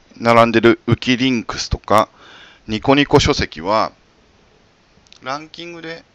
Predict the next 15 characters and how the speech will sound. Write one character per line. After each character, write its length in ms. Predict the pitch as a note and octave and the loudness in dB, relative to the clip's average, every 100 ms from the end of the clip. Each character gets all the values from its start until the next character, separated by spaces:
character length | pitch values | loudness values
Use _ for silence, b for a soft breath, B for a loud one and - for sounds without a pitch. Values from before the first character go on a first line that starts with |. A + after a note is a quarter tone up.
| A2+ | -18
上 220 | C3 C#3 | -14 -12
位 40 | |
に 60 | F2+ | -12
上 60 | D#2+ | -12
が 100 | F2+ | -14
っ 20 | |
て 120 | F#2+ | -10
き 80 | - | -4
て 80 | F#2 | -4
ん 40 | |
の 80 | D2+ | -6
か 80 | F2 | -12
な？ 160 | E3+ _ _ _ _ b b b b _ | -14 _ _ _ _ b b b b _
た 140 | - G#2 | -18 -16
り、 280 | B2 D#3 | -14 -16